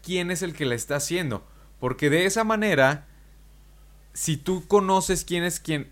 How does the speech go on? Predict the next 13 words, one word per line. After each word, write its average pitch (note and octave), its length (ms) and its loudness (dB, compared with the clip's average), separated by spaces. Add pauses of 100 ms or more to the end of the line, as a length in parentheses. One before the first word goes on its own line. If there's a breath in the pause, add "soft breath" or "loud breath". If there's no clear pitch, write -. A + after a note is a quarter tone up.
(140)
quién D3+ 220 0
lo D#3+ 60 2
está D#3+ 200 -2
haciendo, D3+ 420 -2
pues B2+ 180 -2
ya C3+ 140 2
sabes C#3+ 420 -2
qué C#3+ 160 0
es C#3 140 -2
el C#3+ 160 0
estilo B2 460 -4
que B2+ 120 -4
tiene. D3+ 400 0